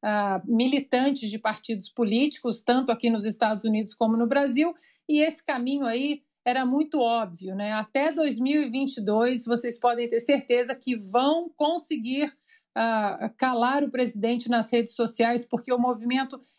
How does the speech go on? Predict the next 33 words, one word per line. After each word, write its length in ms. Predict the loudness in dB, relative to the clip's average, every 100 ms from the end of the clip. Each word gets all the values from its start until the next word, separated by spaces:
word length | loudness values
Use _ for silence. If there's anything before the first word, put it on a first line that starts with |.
| 0
é 120 | 2
muito 480 | 4 4 2 0 0
parecido. 560 | 0 0 0 0 0
Os 100 | 0
personagens 800 | 0 0 2 2 4 2 0 -2
são 140 | -2 -2
s-, 160 | -2
muito 420 | -4 0 0 0 -4
diferentes, 680 | 0 2 2 2 0 -4 -2
Jair 300 | 0 0 -2
Bolsonaro 560 | -2 -2 -2 0 -2
e 20 |
Donald 380 | -2 0 0 0
Trump, 280 | 0 0 0 -6 -20 _
mas 220 | 0 2
desde 320 | 2 2 2
dois 220 | 2 0 0
mil 180 | 0 0
e 40 |
dezesseis, 720 | -2 -2 -2 0 0 -2 -2
na 160 | -2 0
verdade, 420 | 0 0 0 0
dois 160 | 2
mil 140 | 2 0
e 20 |
dezessete, 560 | 0 0 0 0 -2 -2
quando 180 | 0 2
Donald 240 | 2 2 0
Trump 220 | -2 0 0
assumiu 540 | -2 0 2 4 2
a 80 | 2
Casa 280 | -2 -2 -4
Branca, 440 | -2 -2 0 -2